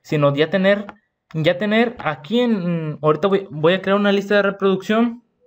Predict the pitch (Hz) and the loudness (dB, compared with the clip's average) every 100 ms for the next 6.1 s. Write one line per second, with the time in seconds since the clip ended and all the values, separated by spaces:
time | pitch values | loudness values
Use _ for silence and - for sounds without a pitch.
0 | _ _ _ _ _ _ _ _ 151 165 | _ _ _ _ _ _ _ _ 2 2
1 | 170 165 156 147 143 131 - 156 151 151 | 4 2 4 2 2 -2 -6 0 2 2
2 | 139 - 151 160 143 160 180 180 165 165 | 0 -4 -2 0 0 0 -4 -6 -6 -6
3 | 170 202 202 226 220 190 151 135 131 131 | -2 -2 -2 0 2 2 0 2 2 2
4 | 143 180 185 180 180 180 175 202 233 - | 2 2 2 0 -2 0 0 0 -2 -8
5 | _ _ 143 151 147 - 139 151 180 120 | _ _ -2 0 0 -2 -2 0 0 -2
6 | - | -8